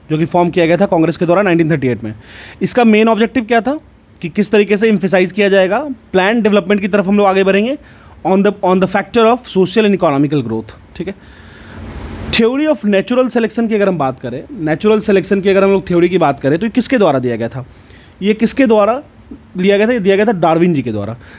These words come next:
Charles डार्विन ने describe किया था principle of natural selection। उनकी एक book थी origin of species,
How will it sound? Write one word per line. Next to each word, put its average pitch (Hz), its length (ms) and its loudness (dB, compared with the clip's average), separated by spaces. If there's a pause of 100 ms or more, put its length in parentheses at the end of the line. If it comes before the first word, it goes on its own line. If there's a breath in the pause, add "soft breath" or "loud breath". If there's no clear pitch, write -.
(160 loud breath)
Charles 202 300 2
डार्विन 233 280 2
ने 233 100 0
describe 214 340 -2
किया 214 140 0
था 220 120 0
principle 214 360 0
of 180 60 -4
natural 190 360 0
selection। 190 360 0 (140)
उनकी 165 240 -2
एक 170 80 0
book 180 180 -2
थी 320 260 -4 (140)
origin 170 320 2
of - 80 -6
species, 147 460 -4